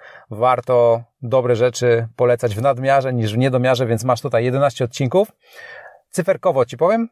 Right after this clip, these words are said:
jakbyś chciał sobie szybko notować, żeby potem do nich wrócić. Jedenaście, czternaście, dwadzieścia dwa, dwadzieścia siedem, trzydzieści pięć, czterdzieści cztery,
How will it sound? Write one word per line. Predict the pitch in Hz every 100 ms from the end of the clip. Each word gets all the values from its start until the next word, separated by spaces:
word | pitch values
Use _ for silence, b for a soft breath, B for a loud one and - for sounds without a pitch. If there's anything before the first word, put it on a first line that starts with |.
| -
jakbyś | 151 131 139 -
chciał | - 131
sobie | - 127
szybko | - 143 -
notować, | 123 139 123 120 - - -
żeby | 117 117 113 117 113
potem | 127 120 120
do |
nich | 123
wrócić. | 156 180 170 - B B B B B B B _ _
Jedenaście, | 190 208 208 175 - 175 170 _ _
czternaście, | - - 196 143 131 - 127 127 135 _ _ _
dwadzieścia | 143 196 190 - 120
dwa, | 110 120 123 127 _ _ 143
dwadzieścia | 180 175 - 160
siedem, | 123 117 120 120 - _ -
trzydzieści | - 226 202 - 113
pięć, | 120 120 - - _ _ _
czterdzieści | _ 247 170 139 - -
cztery, | - 131 127 127